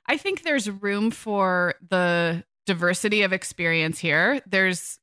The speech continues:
room for Megan and Sarah to talk about some common themes w-, with full knowledge that, you know, there's, there's so many different experiences happening right now, and it's all okay. And, and by, I mean,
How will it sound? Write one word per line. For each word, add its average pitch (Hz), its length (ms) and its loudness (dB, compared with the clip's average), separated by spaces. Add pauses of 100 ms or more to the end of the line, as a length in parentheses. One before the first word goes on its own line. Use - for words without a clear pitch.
room 185 280 0
for 214 140 0
Megan 190 300 2
and 190 120 0
Sarah 185 300 2
to 185 140 -6
talk 180 260 -2
about 185 240 -2
some 175 140 -4
common 170 360 -2
themes 175 400 -4 (120)
w-, 180 120 -14 (320)
with 220 220 0
full 247 380 2
knowledge 196 560 0
that, 185 340 0 (540)
you 214 120 2
know, 185 260 0 (160)
there's, 202 480 0
there's 220 220 0
so 233 440 2
many 196 360 0
different 180 500 -4
experiences 165 960 -4
happening 180 480 -2
right 180 160 2
now, 190 420 2
and 185 100 0
it's 180 200 -4
all 180 420 0
okay. 151 440 -4
And, 180 160 -4
and 196 180 2 (100)
by, 214 220 2
I 202 80 2
mean, 202 180 -4